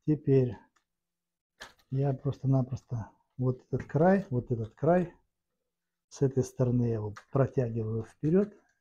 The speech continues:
сюда. Здесь переметаем, поворачиваем нашу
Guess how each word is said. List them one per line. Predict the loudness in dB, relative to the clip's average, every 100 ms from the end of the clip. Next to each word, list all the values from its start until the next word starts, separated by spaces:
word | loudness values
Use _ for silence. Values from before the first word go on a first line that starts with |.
| _ _
сюда. | -4 0 0 0 -10 _ _ _ _ _ _ _ _ _ -14
Здесь | -10 -6 0 0 0 -8 _ _ _ _ _ _ _ _ _
переметаем, | 0 2 4 0 0 4 4 4 0 -8 _ _ _ _ _ _ _ _ _ _ _ _ _ _ _ -18 -10
поворачиваем | -6 -2 0 0 0 -2 0 2 4
нашу | 2 0 -8